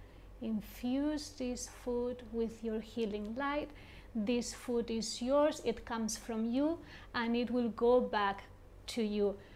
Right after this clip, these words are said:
It's a wonderful feeling. In fact, when you take the spoon and you start eating, that feeling of hunger gets reduced. Imagine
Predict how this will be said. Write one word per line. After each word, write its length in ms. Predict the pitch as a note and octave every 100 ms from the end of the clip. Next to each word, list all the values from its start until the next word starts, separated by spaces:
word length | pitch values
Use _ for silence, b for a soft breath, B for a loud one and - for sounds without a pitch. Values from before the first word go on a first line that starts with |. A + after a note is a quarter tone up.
| B
It's 300 | - E4+ -
a 80 | D4+
wonderful 920 | B3 A3 B3 C4+ D#4+ F#4 - F#4+ F4
feeling. 600 | - - C#4+ C4+ A#3 G#3 -
In 160 | B3+
fact, 500 | A3 - D4+ B3+ G3 B B
when 240 | - A#3 A#3
you 140 | D4
take 300 | E4+ E4 C#4+
the 100 | C#4+
spoon 340 | B3+ - C#4 B3+
and 140 | A#3+
you 120 | B3+
start 340 | C4 - C4+ C4+
eating, 460 | A#3+ A3+ C4+ C#4+ D4 B B
that 400 | A3+ G#3+ C4+ F#4
feeling 580 | - - C4+ C4+ D4+ D4
of 200 | C4 B3
hunger 800 | - - B3 C4+ D#4 C4 G3+ G#3+ - B B B B B B - -
gets 480 | C4 B3+ B3+ - G#3
reduced. 960 | B3+ G3+ G3+ A3 A#3 G#3 F#3+ - - - b b b b b -
Imagine 800 | C4 B3 B3 D4+ D4 - G4+